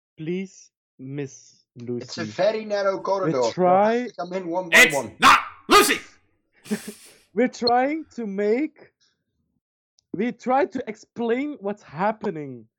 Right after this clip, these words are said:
Speaker 1: You wanna listen to us now?
Speaker 3: I just
Speaker 1: You have to
Speaker 3: listened to
Speaker 1: listen
Speaker 3: you.
Speaker 1: to
Speaker 3: You
Speaker 1: us.
Speaker 3: just
Speaker 2: But
Speaker 3: told
Speaker 2: we're,
Speaker 3: me
Speaker 2: we're
Speaker 3: you
Speaker 2: not
Speaker 3: poisoned
Speaker 2: done
Speaker 3: one of
Speaker 2: yet.
Speaker 3: my men!
Speaker 2: Actually, I was yet to confess to that. That was me. Sorry.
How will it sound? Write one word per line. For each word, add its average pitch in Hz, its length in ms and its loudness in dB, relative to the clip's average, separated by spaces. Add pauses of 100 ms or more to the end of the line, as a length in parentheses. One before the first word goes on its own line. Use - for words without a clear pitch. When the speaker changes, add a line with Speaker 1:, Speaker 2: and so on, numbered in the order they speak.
(400)
Speaker 1:
You 254 420 -2
wanna 208 400 -4
listen 190 600 -8
to 135 180 -12
us 139 400 -8
now? 113 160 -6
Speaker 3:
I 220 280 0 (120)
just 311 360 -6
Speaker 1:
You 330 140 -8
have 381 240 4
to - 80 -2
Speaker 3:
listened 208 220 -2
to 190 140 -6
Speaker 1:
listen 165 140 -4
Speaker 3:
you. 151 120 -4
Speaker 1:
to 196 80 -8 (160)
Speaker 3:
You - 60 -6
Speaker 1:
us. - 60 -12
Speaker 3:
just 277 280 -10
Speaker 2:
But 427 60 -2
Speaker 3:
told 453 180 2
Speaker 2:
we're, 349 100 0
Speaker 3:
me 330 80 0
Speaker 2:
we're - 80 2
Speaker 3:
you 277 100 0
Speaker 2:
not 339 160 4
Speaker 3:
poisoned 330 500 2
Speaker 2:
done 311 40 -6
Speaker 3:
one 311 160 4
of 302 120 2
Speaker 2:
yet. - 100 -8
Speaker 3:
my 277 220 6 (100)
men! 269 500 2 (1200)
Speaker 2:
Actually, 262 640 -8
I 196 180 -2
was 190 380 -6
yet 220 240 -6
to 220 80 -8
confess 202 480 -4
to 190 120 -8
that. 190 380 -4
That 180 220 -6
was 160 200 -12
me. 196 300 -6
Sorry. 180 640 -8